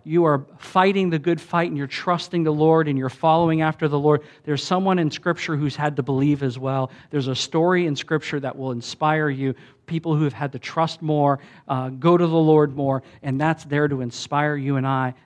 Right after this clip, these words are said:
that God can take good care of you. But I wanna pray for us for two things. One is you won't give up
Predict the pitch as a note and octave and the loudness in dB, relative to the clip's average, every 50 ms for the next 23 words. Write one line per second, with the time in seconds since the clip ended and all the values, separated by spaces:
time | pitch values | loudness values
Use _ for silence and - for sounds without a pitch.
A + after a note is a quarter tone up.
0 | _ - C3 A#2+ A#2+ C3+ B2+ C3+ C#3+ D3 D#3 D#3 - _ _ _ - A#2+ - - | _ -8 -8 -6 -4 -4 -2 0 -2 -2 -2 -6 -10 _ _ _ -18 -16 -12 -10
1 | C3+ B2 B2 A#2+ B2+ A#2 A#2 _ - A#2+ G#2+ G#2+ A2+ A#2 - B2+ A#2 A2+ _ _ | -10 -10 -10 -10 -10 -10 -10 _ -20 -20 -18 -18 -18 -20 -18 -18 -20 -20 _ _
2 | _ _ _ _ _ _ _ _ _ _ - C#3+ E3 G3 B3 C4 - - - F#3 | _ _ _ _ _ _ _ _ _ _ -4 -2 2 2 2 0 0 -4 -4 -2
3 | F#3 F3+ - - D#3+ D3+ C#3 C#3 C3 - - - A#2+ - - - D3 C#3 - C3+ | -2 -2 -4 -2 -2 0 0 -2 -4 -8 -12 -14 -14 -14 -10 -8 -8 -8 -6 -8
4 | A#2 A2+ A#2 B2+ C3+ D#3+ E3+ E3 C#3+ C3+ C3 A#2+ A2 B2 A#2 A#2+ C3+ D3 E3 F#3 | -8 -8 -8 -8 -4 -2 -2 -2 -2 -2 -4 -6 -6 -8 -8 -4 0 0 0 0
5 | F3 E3 - F#3 F3 E3 C#3+ C3 C3 - | -2 -2 -2 -2 0 0 0 -2 -2 -6